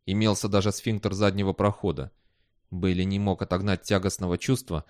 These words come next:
Ему все время казалось, что он посягает на неприкосновенность человеческого тела. А будь это действительно труп человека, охлаждение и окостенение лишили бы его всякой человеческой сущности.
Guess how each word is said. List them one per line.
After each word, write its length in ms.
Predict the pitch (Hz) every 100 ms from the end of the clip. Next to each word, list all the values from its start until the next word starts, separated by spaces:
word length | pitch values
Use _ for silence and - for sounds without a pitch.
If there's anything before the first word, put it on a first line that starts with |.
| -
Ему 340 | - 107 120
все 220 | 113 - 107
время 280 | 117 113
казалось, 580 | 92 92 92 110 80 - _
что 220 | - 92
он 80 | 90
посягает 540 | 90 - 92 104 104
на 80 | 87
неприкосновенность 920 | 90 87 90 - - 92 104 117 113 -
человеческого 720 | 101 101 117 117 - 110 110
тела. 380 | - 135 73 - _ _ _ _ _ _
А 120 | -
будь 260 | 92 170 165
это 140 | 139
действительно 580 | 120 123 - 165 131 113
труп 220 | 107 139
человека, 640 | - 110 107 143 151 76 - _ _ -
охлаждение 680 | 85 - 101 98 127 123
и 20 | 101
окостенение 720 | - - 104 120 143 107 73
лишили 380 | 90 - 123
бы 120 | 123 110
его 160 | 98
всякой 400 | 92 - 120 147
человеческой 640 | 131 113 87 90 - 98 113
сущности. 640 | - 160 - 90 - -